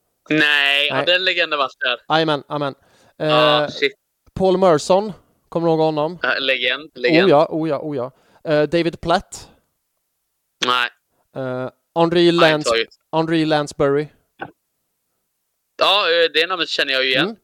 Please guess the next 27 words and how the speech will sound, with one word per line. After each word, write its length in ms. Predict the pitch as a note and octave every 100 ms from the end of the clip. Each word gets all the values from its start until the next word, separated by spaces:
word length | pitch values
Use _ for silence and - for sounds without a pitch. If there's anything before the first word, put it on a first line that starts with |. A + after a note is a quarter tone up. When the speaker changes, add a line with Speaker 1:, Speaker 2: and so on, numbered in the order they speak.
| C#3
Speaker 2:
mm, 140 | C#3+
Speaker 1:
Eh, 60 | B2
Speaker 2:
mm. 120 | D3 - _ _ _
Speaker 1:
men, 180 | C#3+ C3+ C#3 C3
eh, 40 |
nej. 280 | B2+ C#3+ D3 - _ _ _ _
Speaker 2:
Eh, 340 | D#3+ D3 D3 D3
målvakten 680 | F#3 G#3 E3+ D#3+ F3+ F3+ - _
som 380 | - F3+ E3 E3
vi 240 | D#3+ D#3+ D3+
var 140 | D3
ute 220 | D3 D3+
efter 220 | C3 - B2+
var 160 | C3
Stuart 540 | A#2+ - C#3+ B2+ - -
Taylor. 580 | D3+ A#2+ A#2+ C#3 G2+ - _ _ _ _ _ _ _ _ _ _ _ -
Speaker 1:
Ja, 160 | G#2
nej. 220 | G#2+ G#2+ G#2 _
Speaker 2:
Nej. 120 | A2+ - _ _ _ _
Eh, 220 | D3 C#3+
Martin 240 | D#3 E3+ F#3
Keown 240 | F3+ D#3+
sa 260 | - D#3 C3+
du, 200 | C#3 C3+
och 140 | D#3
den 120 | D3+
sista, 520 | C#3+ E3+ - - D3